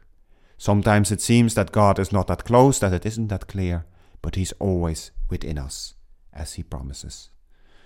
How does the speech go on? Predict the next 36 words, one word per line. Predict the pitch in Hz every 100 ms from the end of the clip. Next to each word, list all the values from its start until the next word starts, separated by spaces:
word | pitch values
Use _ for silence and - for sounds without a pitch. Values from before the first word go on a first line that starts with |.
| _ _ -
So | - 107
for, | 101 117 117 - - - -
in | -
the | 98
preparation | 95 98 98 101 131 - 175 - - -
for | - 107 95 - -
the | 156
Ascension | 143 - 101 104 165 160
and | 113 104
for | 107 95 90 - - - -
Pentecost, | 90 82 - 78 71 - - - -
let | 117 117
us | 113 - - - _ _
really | 127 127
reflect | 120 110 131 117 -
on | 113 107
what | 123
is | 117 -
our | 117
experience | 101 - 107 95 85
of | 87
God, | - 107 123 - _ _ _
how | 113 113
does | 110
God | - 98 95
make | 95 -
a |
difference | 85 104 90 82
in | 82
our | 80
lives, | 85 87 85 - - -
how | - 117
do | 113
we | 110
recognize | 104 117 117 101 85 76 -
him | - 73